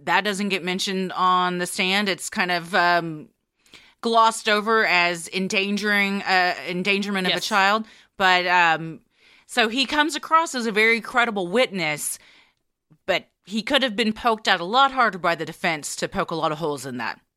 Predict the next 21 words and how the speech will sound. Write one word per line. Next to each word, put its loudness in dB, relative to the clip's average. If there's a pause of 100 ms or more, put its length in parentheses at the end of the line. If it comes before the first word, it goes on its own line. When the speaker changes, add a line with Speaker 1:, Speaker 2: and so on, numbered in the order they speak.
(480)
Speaker 2:
Yeah, 4
whenever 2
you, -6
uh, -2
are -2
provided -2
with -4
exculpatory -4
evidence -2
that -2
allows -2
you -8
to -10
mount -4
a -6
reasonable -8
defense, -4
for -8
sure, -2
you -4
can -6